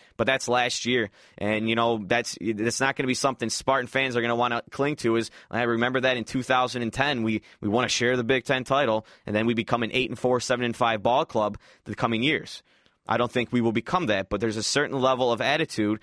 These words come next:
as our caller Vince just said, that, you know, really needs to be there.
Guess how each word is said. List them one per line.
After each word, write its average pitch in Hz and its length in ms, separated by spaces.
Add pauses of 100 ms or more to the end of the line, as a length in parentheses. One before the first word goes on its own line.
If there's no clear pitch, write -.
(140)
as 104 260
our 110 200
caller 117 300
Vince 117 220
just 110 220
said, 127 240 (320)
that, 113 300
you 120 80
know, 120 140
really 127 280
needs 120 440
to - 100
be 123 240
there. 104 280